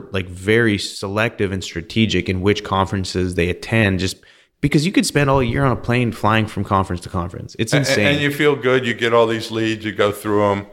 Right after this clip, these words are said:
Speaker 2: and there's two.
Speaker 1: Right, right. That's it.
Speaker 2: <laughs>
Speaker 1: Exactly. You know, and again, no, not knocking conferences. Like, they're amazing, but it's,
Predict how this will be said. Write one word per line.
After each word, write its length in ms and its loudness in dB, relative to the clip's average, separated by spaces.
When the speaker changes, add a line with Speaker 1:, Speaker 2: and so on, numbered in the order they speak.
Speaker 2:
and 200 -4
there's 240 -6
two. 320 -20
Speaker 1:
Right, 220 0
right. 320 0
That's 240 2
it. 220 2
Speaker 2:
<laughs> 60 0
Speaker 1:
Exactly. 640 -2
You 80 2
know, 120 2
and 80 2
again, 440 0
no, 580 4
not 280 0
knocking 400 2
conferences. 640 0
Like, 260 2
they're 160 2
amazing, 460 2
but 140 2
it's, 160 0